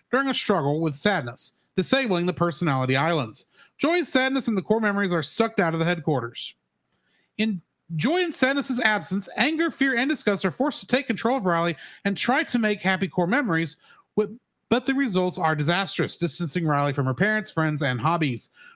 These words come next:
Without the core memories, her personality islands gradually crumble and fall into the memory dump, where things fade to non-existence as they are forgotten. Finally, anger resolves to run away to Minnesota, believing it will restore Riley's happiness. While navigating the,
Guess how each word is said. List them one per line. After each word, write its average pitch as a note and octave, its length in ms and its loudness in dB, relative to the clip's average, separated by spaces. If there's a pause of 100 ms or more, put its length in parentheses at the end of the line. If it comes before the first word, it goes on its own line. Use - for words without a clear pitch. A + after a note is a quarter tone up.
(120)
Without A3 240 2
the D4 80 -2
core C#4+ 160 2
memories, G#3 340 0
her F#3+ 100 2
personality A3+ 500 2
islands E3 240 0
gradually E3+ 380 0
crumble F3+ 460 0 (220)
and B3 160 0
fall F3 260 4
into C#3 220 0
the C#3 80 2
memory B3 340 2
dump, D3+ 340 0 (340)
where C#4+ 180 2
things G#3 440 0
fade E3 340 0
to F3 100 -2
non-existence C#3 760 -2
as C#3 220 0
they B2 160 0
are A2+ 100 0
forgotten. C3 500 -2 (360)
Finally, A3+ 360 2
anger D#4 300 0
resolves A#3+ 420 0
to G#3 80 0
run F3+ 140 2
away A#3+ 200 2
to A3 60 0
Minnesota, B3+ 500 0
believing B3 340 0
it G#3 60 -2
will E3+ 140 -4
restore G3+ 340 -2
Riley's D#3+ 340 0
happiness. D#3 580 -2 (460)
While B3 160 2
navigating C#4+ 540 0
the, D#3 280 0